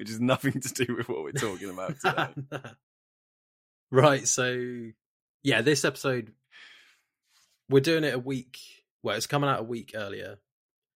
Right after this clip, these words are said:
Speaker 2: So this is our Look Ahead to August episode. So our little monthly episode where we do. So we're doing this a week earlier because we have a little guest coming in next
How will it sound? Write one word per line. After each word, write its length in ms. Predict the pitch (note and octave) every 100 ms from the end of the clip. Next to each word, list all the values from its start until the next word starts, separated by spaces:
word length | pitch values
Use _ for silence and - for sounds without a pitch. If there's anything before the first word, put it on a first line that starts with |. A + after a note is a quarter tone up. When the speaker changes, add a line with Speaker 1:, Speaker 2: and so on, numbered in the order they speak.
| -
Speaker 2:
So 180 | A#2
this 200 | G#2+ A#2+
is 100 | A2+
our 260 | A2 G#2 G#2
Look 220 | G#2 G#2+
Ahead 140 | A2+ G#2
to 80 | -
August 320 | G#2 G2+ -
episode. 500 | - - A2+ G2 G#2+ _ _ _ _
So 320 | G#2 G2+ F#2+ _ _ _
our 140 | G#2+ G#2
little 160 | F2+
monthly 380 | G#2 G#2+ - G#2
episode 300 | G2+ - G2+
where 100 | G2
we 80 | G2+
do. 280 | G2 G2 G2+ _ _ _ _ _ _ _ _
So 160 | - A2+
we're 80 |
doing 180 | A#2+ C#3+
this 140 | C3+ C3
a 40 |
week 220 | A#2+ A#2
earlier 280 | C3 B2 G#2
because 840 | G2 F#2+ - A#2 F2 D#2 - - - _ _ _ -
we 60 |
have 360 | F#2+ G#2 G#2 G2 - _ _ _ _ _ _ _ _ -
a 20 |
little 140 | F2+ D#2
guest 380 | A2 F2+ - -
coming 260 | G2 F#2+
in 200 | - - - _ _ _ _ _ _ _ -
next 500 | F#2+ - - -